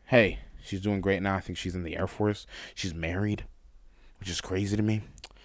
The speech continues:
Um, I wish her nothing but the best in life, honestly. But, like, I do not wanna be w-, friends with the likes of her.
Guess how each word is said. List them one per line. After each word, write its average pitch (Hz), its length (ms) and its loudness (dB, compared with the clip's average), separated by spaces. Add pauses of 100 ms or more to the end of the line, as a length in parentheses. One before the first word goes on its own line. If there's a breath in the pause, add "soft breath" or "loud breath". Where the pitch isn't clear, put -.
(440 loud breath)
Um, 82 540 -6 (300)
I 95 100 4
wish 123 160 6
her 135 40 4
nothing 131 200 6
but 123 80 4
the 120 40 -4
best 127 220 6
in 98 60 2
life, 87 280 0
honestly. 95 380 0
But, 78 180 -4
like, 73 240 -4
I 95 80 2
do 98 80 4
not 113 220 6
wanna 110 180 6
be 107 140 6
w-, 95 240 4
friends 98 260 2
with 85 100 -4
the 85 80 0
likes 87 220 2
of 90 80 -2
her. 82 200 -2